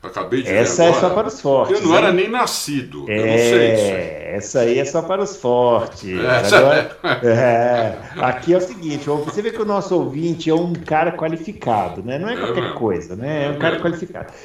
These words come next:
Speaker 2: Ele colocou aqui um circuito na Alemanha chamado Avus,
Speaker 1: Isso.
Speaker 2: que é um circuito bem famoso, que quando você olha assim,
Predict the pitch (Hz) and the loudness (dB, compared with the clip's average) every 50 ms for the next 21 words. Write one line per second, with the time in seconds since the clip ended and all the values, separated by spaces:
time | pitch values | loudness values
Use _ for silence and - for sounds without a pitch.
0 | - - - 170 208 233 214 214 175 170 143 131 120 117 117 117 110 - - 156 | -8 2 6 6 8 8 6 4 4 2 2 2 0 -2 -4 -6 -6 -8 -6 -4
1 | 156 143 107 92 - - _ - 135 147 151 151 180 170 131 - - 151 160 160 | -4 -4 -4 -6 -8 -18 _ -6 -4 -4 -4 0 -2 -2 -2 -2 -2 0 0 0
2 | 160 160 151 143 135 127 123 120 123 135 143 139 135 139 151 160 170 165 - - | 2 0 -2 -2 0 0 0 0 0 -2 -4 -4 -2 -2 0 0 -2 -4 -6 -4
3 | - 147 165 170 156 123 - - 101 98 87 - - - - - - 85 80 73 | 0 2 2 4 2 0 -2 -6 -10 -12 -12 -12 -14 -18 -18 -14 -10 -10 -10 -10
4 | 71 - - - - - _ _ _ _ _ _ _ - 120 127 123 - 160 139 | -12 -14 -18 -20 -20 -20 _ _ _ _ _ _ _ -6 -6 -6 -4 -6 -8 -6
5 | - 156 156 151 147 120 139 156 208 - - - 170 147 127 120 123 165 175 - | -4 -4 -4 -4 0 0 2 2 2 0 -2 -2 -2 -2 0 0 0 -2 -2 -6
6 | - - - - 180 180 175 175 190 185 185 190 175 147 131 123 117 107 107 95 | -6 -14 -6 -2 -2 -2 0 -2 -4 -4 0 0 4 4 6 4 4 2 2 -2
7 | - - - 165 175 143 110 90 78 | -4 -6 -6 -4 -4 -4 -4 -6 -10